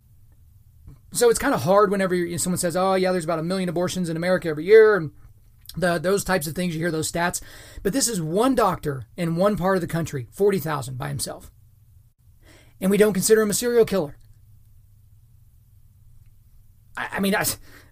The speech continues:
I don't really know what else to say. I don't really know what else to say about that other than the fact that, I, this is absolute insanity that people think this is okay.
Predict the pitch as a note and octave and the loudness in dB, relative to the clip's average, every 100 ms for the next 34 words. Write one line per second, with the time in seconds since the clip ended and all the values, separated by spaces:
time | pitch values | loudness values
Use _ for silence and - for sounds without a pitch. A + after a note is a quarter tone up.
0 | - F#3 C4+ C#4+ C#4 C#4 C#4 - - F#3 | -2 6 8 10 10 12 10 8 4 6
1 | C#4+ G#3+ - G#3 A#3+ B3 A#3+ A#3 A3+ - | 8 6 4 4 6 6 8 8 6 2
2 | - A#3 G3+ F3+ F3+ F#3 F#3 F#3 F#3 F#3 | 2 4 2 2 2 0 0 -2 0 0
3 | G3 G3 F#3 F3+ F3+ G3 F#3+ G3 F#3 - | 0 2 0 -2 2 4 6 4 4 2
4 | G#3 F#3 G#3 A#3+ F3 E3+ - - - F3+ | 0 2 0 0 0 -2 -6 -18 -6 -2
5 | E3+ G3+ A3 A3 A#3 G3+ A3+ B3+ C#4 G#3 | 0 0 -2 -2 -2 -2 0 2 2 0